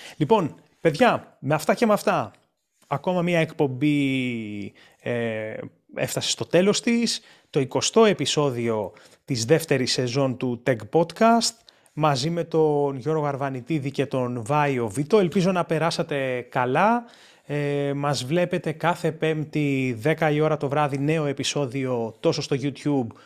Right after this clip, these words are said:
όσο και στις δημοφιλέστερες πλατφόρμες podcast και το Spotify. Και, ε, μέχρι την επόμενη εβδομάδα, Βάιε, Γιώργο, και όλοι εσείς να είστε καλά. Η τεχνολογία μας ενώνει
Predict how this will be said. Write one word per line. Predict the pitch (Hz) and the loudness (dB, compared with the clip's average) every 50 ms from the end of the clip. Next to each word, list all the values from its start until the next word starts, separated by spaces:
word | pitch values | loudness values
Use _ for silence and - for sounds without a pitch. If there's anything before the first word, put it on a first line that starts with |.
| - _ | -20 _
όσο | - 151 135 - 139 | -8 -6 -6 -4 -4
και | 135 | -4
στις | 123 - 147 123 | -4 -4 -4 -4
δημοφιλέστερες | 123 135 131 113 - 127 123 135 131 - - 139 127 123 117 110 - | -2 -4 -6 -4 -4 -4 -2 -2 -4 -4 -4 -4 -4 -4 -4 -6 -6
πλατφόρμες | - 120 113 113 - - - 127 123 117 123 120 113 107 101 - - - - | -6 -6 -6 -6 -6 -4 -4 -4 -4 -4 -6 -6 -4 -4 -6 -6 -8 -6 0
podcast | - 160 160 135 - - 208 202 - - - _ _ | 0 0 0 0 0 0 0 0 -2 -6 -10 _ _
και | - - 220 226 | 2 2 2 4
το | - 131 - - - | 4 0 -2 -2 -4
Spotify. | - 107 - 117 113 - - 165 180 202 226 254 285 302 285 - _ _ _ _ - _ - - - - - - _ _ | -6 -8 -8 -8 -4 2 4 4 6 6 6 4 4 2 -2 -6 _ _ _ _ -20 _ -20 -20 -20 -20 -20 -20 _ _
Και, | - 262 254 247 254 254 254 - - _ - - - - - _ | 0 6 8 8 8 6 4 -4 -18 _ -20 -20 -20 -20 -20 _
ε, | - - | -10 -6
μέχρι | 175 175 202 202 - | -4 -4 -4 -4 -4
την | - - 185 | -4 -2 0
επόμενη | 175 165 156 180 180 180 175 165 165 160 151 | 0 2 2 0 0 0 -2 -2 -2 0 -2
εβδομάδα, | 147 127 123 131 123 139 165 180 170 202 220 220 220 214 214 - _ _ _ _ | -2 0 -2 0 2 2 2 4 4 4 4 4 4 2 -2 -10 _ _ _ _
Βάιε, | - 117 147 170 180 185 165 147 | -4 0 2 2 2 2 2 0
Γιώργο, | 127 117 165 175 165 - - 202 208 214 214 208 208 - _ _ _ _ _ _ _ | 2 0 0 0 0 0 0 2 2 2 0 -2 -8 -14 _ _ _ _ _ _ _
και | - - 151 | -4 -2 0
όλοι | 156 165 165 | 0 0 0
εσείς | 151 143 - 190 175 | -2 -2 -2 -4 -2
να | 156 170 156 | -2 -2 -2
είστε | 160 - - 165 | -2 -4 -4 -2
καλά. | - 143 131 135 147 170 196 208 220 220 - _ | 0 0 0 2 2 2 0 0 -2 -4 -8 _
Η | - | -12
τεχνολογία | - 131 139 151 143 143 131 147 180 175 | -10 -4 -2 -2 0 0 0 0 -2 0
μας | 160 151 139 - | 0 -2 -2 -2
ενώνει | 139 120 127 165 190 202 208 226 226 226 226 | -2 -2 0 0 0 0 0 0 -2 -4 -6